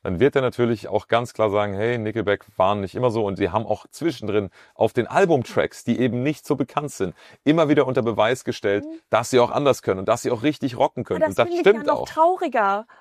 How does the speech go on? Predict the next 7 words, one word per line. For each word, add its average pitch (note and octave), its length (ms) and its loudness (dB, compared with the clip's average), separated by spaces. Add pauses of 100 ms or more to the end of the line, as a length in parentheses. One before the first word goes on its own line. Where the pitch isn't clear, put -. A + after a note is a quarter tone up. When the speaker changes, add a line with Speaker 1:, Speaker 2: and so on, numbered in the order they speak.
Speaker 2:
weißt C4+ 380 -6
du? F#4 240 -4 (200)
So, C#4 220 -4
sie, B3+ 360 -8 (560)
die B3 160 -6
können F4+ 440 -2
das. F#3+ 500 -6